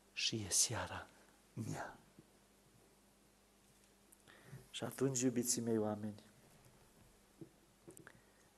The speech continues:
s-ar fredona așa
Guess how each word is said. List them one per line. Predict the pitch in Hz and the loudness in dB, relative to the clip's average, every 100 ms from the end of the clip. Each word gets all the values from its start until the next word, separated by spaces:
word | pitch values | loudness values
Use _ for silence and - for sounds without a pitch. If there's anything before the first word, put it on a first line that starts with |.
| - - - 107 95 92 113 - | -20 -20 -8 -6 -4 -6 -10 -2
s-ar | - - 131 | 6 10 10
fredona | 113 - 127 123 120 123 113 | 8 6 6 8 6 6 6
așa | 101 - 117 107 104 | 4 0 2 2 0